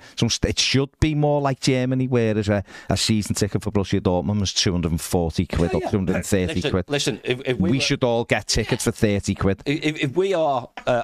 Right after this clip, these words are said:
Speaker 2: as fans, right,
Speaker 1: Mm.
Speaker 2: uh, sitting down with a piece of paper and said, "How would we like it to be?"
Speaker 1: Mm.
Speaker 2: Right?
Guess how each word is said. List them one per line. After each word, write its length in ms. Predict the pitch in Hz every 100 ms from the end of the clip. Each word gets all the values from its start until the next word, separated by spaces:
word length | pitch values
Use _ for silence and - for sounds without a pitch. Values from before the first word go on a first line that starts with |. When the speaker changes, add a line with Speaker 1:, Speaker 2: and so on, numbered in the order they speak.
| -
Speaker 2:
as 220 | 117 -
fans, 640 | - 131 80 110 131 - - -
right, 300 | 101 120 - - -
Speaker 1:
Mm. 140 | 95 -
Speaker 2:
uh, 120 | 107
sitting 400 | - - - 117
down 360 | 113 107 92 90
with 100 | 92
a 40 |
piece 220 | - 87
of 60 | -
paper 420 | 104 82 98 87 _ - -
and 120 | 90 95
said, 160 | 87
"How 140 | 180 208
would 180 | 208
we 160 | 151 151
like 320 | 123 98 -
it 80 | 101
to 100 | -
be?" 240 | 85 71 - _ -
Speaker 1:
Mm. 180 | 85 78
Speaker 2:
Right? 240 | 127 -